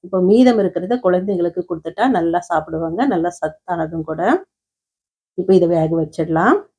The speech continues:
எப்பவும் இட்லி வைக்கிற மாதிரி இட்லி பாத்திரத்துல அடியில தண்ணி ஊத்திடுங்க. நல்லா கொதிக்கும் போது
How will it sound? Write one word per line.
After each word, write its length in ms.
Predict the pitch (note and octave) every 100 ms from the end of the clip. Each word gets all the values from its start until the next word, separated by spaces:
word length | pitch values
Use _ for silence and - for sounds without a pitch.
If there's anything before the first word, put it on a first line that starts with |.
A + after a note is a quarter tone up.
| _ _ _ _ _ _ _ _ _ _ _ _ _ _ _ _ _ _ _ _
எப்பவும் 360 | G#3 G#3 B3 A3+
இட்லி 220 | G3+ A3 F#3+
வைக்கிற 220 | E3+ F3 E3+
மாதிரி 200 | E3 A3 A4+ - _ _ -
இட்லி 220 | F3 G#3+ G#3+
பாத்திரத்துல 420 | E3 D#3+ F3+ G#3 F3
அடியில 240 | F3+ F#3 F#3
தண்ணி 220 | D#3+ F#3 F#3
ஊத்திடுங்க. 380 | E3 E3 D#3+ G3 F#4+ - _ _ _ E3+
நல்லா 240 | G3 A#3+ A#3+
கொதிக்கும் 420 | F3+ G3+ G#3+ F3
போது 260 | D#3+ D#3+